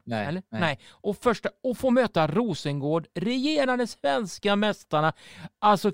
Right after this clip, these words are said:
Speaker 2: kan han inte försöka tvåla dit dem och skapa en skräll, en superskräll första omgången? Vad tror du, Fredrik?
Speaker 1: Nej, det hade
Speaker 2: Kan
Speaker 1: varit så, det hade varit, det här, jag ska vara helt ärlig och säga att det hade varit så fruktansvärt roligt.
Speaker 2: Ja,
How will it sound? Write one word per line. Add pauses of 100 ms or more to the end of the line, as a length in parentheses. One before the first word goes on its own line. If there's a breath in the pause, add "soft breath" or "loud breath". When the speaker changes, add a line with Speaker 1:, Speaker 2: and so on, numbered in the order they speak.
Speaker 2:
kan
han
inte (380)
försöka
tvåla
dit
dem (400 loud breath)
och
skapa
en
skräll,
en
superskräll
första
omgången? (240)
Vad
tror
du,
Fredrik?
Speaker 1:
Nej,
det
hade
Speaker 2:
Kan
Speaker 1:
varit
så,
det
hade
varit,
det
här, (380)
jag
ska
vara
helt
ärlig
och
säga
att
det
hade
varit
så
fruktansvärt
roligt.
Speaker 2:
Ja,